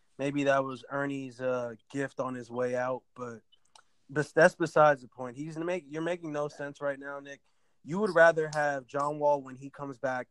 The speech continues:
than any other player on your roster right now. You would rather have Bradley Beal than anybody else on that roster. So I don't know what you're talking about. Like,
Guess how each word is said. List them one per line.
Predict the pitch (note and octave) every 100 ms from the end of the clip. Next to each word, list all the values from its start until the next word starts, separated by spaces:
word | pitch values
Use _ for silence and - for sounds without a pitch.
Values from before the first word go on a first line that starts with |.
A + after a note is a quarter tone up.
| _ _ _
than | C3 B2+ -
any | E3+ D#3
other | D#3+ D3+
player | - D#3 D3+
on | C#3+
your | C#3 C3
roster | C3 C3+ - C3 B2
right | B2+ A#2+
now. | B2+ A#2+ A2 A2 _ _
You | C3+
would | D#3+ D3+
rather | D#3 D#3
have | D3+ D#3 D3 C#3 -
Bradley | C#3+ D#3 D3+ C#3+
Beal | C3+ D#3+ D3
than | C3+ A#2+ -
anybody | G#3+ G#3 D#3+ D3+ D3+
else | D3 -
on | C3+
that | C3+ A#2+
roster. | B2+ B2+ B2+ - A#2 _ _
So | -
I | F3
don't | G#3 F3+
know | C#3
what | B2+ D3 F3+ D3
you're | D#3
talking | C#3+ D3+ D3 C3+ B2
about. | A2+ A#2+ A#2 A#2
Like, | C3